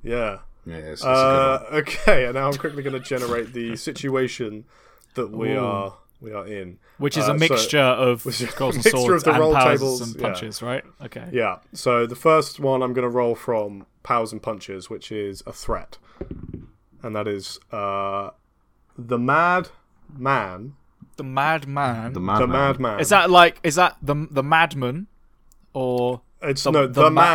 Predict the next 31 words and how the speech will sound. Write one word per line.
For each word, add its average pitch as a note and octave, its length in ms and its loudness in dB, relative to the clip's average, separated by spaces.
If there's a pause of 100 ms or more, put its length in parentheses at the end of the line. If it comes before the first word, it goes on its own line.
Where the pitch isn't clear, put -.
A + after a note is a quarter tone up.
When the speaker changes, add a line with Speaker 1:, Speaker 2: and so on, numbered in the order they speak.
(160)
Speaker 1:
Mad C3+ 100 -14
Man. A2 680 -2 (680)
Speaker 3:
Is B2+ 180 -8
man E3 480 6
capital D#3+ 320 2
Speaker 1:
Three F#3+ 240 6
Speaker 3:
M? F3+ 80 2
Speaker 1:
words. A2 600 0 (220)
All E3+ 260 -2
of D3+ 80 -2
it's D3+ 140 -2
capitalized. F#2+ 800 -10 (220)
Speaker 3:
Ah, B2 500 -2 (140)
okay. A2 360 -8
Speaker 1:
Yeah. G2 180 -6
Speaker 3:
The A2+ 100 -10
Madman, C3 580 2
T A#2+ 300 -8
M. A2+ 300 -8 (280)
Gotcha. B2 140 -8
Speaker 1:
Yeah. G#2+ 260 -2 (220)
Wants D#3 460 -2
to, A2+ 280 -4
and A#2 80 -6
this B2 100 -6
is A#2+ 120 -16
from A2+ 120 -12
Scrolls A2 300 -8
and G#2+ 80 -14
Swords. G2+ 540 -12 (1400)
Uh, G#2 640 -4